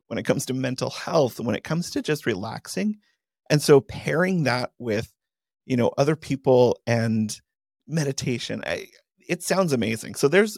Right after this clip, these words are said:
a million dollar idea out there that we just shared that you can take and run with. And like Margit said,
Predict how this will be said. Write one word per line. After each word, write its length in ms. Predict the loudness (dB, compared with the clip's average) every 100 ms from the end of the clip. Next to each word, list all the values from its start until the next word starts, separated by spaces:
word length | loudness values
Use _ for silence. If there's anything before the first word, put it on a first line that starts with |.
| -2
a 60 |
million 360 | 2 4 4 2
dollar 280 | 0 -2 -6 _ -12
idea 460 | -8 -2 -2 -2 -6
out 180 | -8 -6
there 160 | -6
that 160 | -6 -4
we 200 | -2 0
just 240 | 0 -2
shared 340 | -2 -2 -2 -6
that 120 | -6
you 160 | -4 -2
can 120 | -2
take 360 | 0 -2 -4 _ _ _ _ _
and 140 | -2 0
run 180 | 0
with. 180 | -2 -10 -4
And 140 | -2
like 340 | 0 -2 -6 _ _ _ _
Margit 300 | -4 -2 -2
said, 320 | 0 -2 -2